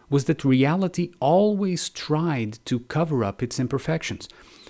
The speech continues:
to put on makeup and try to convince us that it was truth. That is seemingly vanishing. Reality is no longer patching up its facade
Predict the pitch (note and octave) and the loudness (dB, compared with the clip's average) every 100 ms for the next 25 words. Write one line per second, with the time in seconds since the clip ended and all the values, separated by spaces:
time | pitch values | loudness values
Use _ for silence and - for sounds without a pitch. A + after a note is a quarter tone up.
0 | - - C#3+ - G#3 F3+ D3 A#2+ A#2+ D#3 | -14 -2 0 4 4 6 6 6 4 2
1 | - - - - - A2+ - - C#3 C#3 | -4 -8 -10 -10 -4 -4 -4 -4 -2 -2
2 | B2 A2 G2 A2 F#3+ G3 - D#2+ - - | -4 -2 0 4 4 2 -2 -6 -10 -14
3 | - G#2 G2 F#2 - E2+ - - C3 - | -12 -6 -4 -4 -6 -8 -6 -6 -6 -10
4 | - _ _ _ _ _ _ _ _ _ | -20 _ _ _ _ _ _ _ _ _
5 | _ - - F#2 F2 G2 D3 - - - | _ -18 -12 -4 0 0 -2 -8 -14 -20
6 | _ _ - C#3+ - - F#3 G#2 F#2 F2 | _ _ -12 -8 -6 -2 0 0 -4 -8
7 | F2 A#2 _ A#2+ B2+ A2+ - - _ _ | -8 -10 _ -2 -2 -2 -6 -12 _ _
8 | _ _ _ _ _ _ - - - - | _ _ _ _ _ _ -20 -20 -20 -20
9 | - B2 D#3 A#3 A#3+ G3+ F3+ D#3+ D3 D3 | 0 4 6 6 4 4 4 6 6 6
10 | C#3+ B2+ A#2+ - D3 G3 - A2+ G#2+ D3+ | 4 2 0 0 0 0 -2 0 0 0
11 | - G2+ - - - - A2 C3+ F2+ | -2 -6 -6 -6 -4 -2 -2 -4 -6